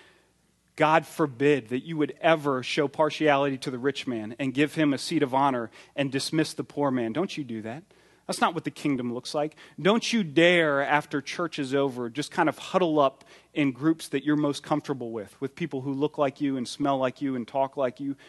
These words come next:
Don't you dare do that. Reach across the room and greet somebody, because that is what the kingdom of God is like. Don't you dare, in a community of faith, um, have a conflict with a person and just drift apart from them.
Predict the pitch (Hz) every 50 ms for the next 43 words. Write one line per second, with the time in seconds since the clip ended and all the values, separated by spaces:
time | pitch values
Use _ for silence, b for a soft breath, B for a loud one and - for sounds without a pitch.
0 | B B - 196 214 214 - - 190 147 123 120 113 107 104 107 107 104 107 107
1 | 151 - _ _ b b b b b b b b - 127 156 208 240 220 - -
2 | 220 - - 196 180 170 160 - - 160 151 156 165 170 175 170 170 139 143 190
3 | 240 - - - 180 151 139 123 120 117 113 120 127 - 151 135 117 120 135 160
4 | 196 202 190 - - 202 147 117 127 151 147 - - - - - 170 156 143 135
5 | 131 113 110 127 123 123 123 120 113 107 123 123 127 123 110 - _ _ b b
6 | b b b b b b b b - 185 226 233 - - 233 226 180 143 160 165
7 | 175 185 185 180 165 156 156 143 - - 165 160 160 165 165 151 151 143 127 -
8 | - - 156 143 139 135 - - B B B B B B - - 143 147 139 135
9 | 131 - - - - 185 170 156 131 - - - 190 190 202 196 - - 170 156
10 | 147 - 147 151 139 143 135 - - 151 143 135 - 151 139 143 147 - 156 147
11 | 143 170 190 - - 135 120 117 143 160 - - 147 127 - - 135 135 - -
12 | - - 110 104 98 92 95 98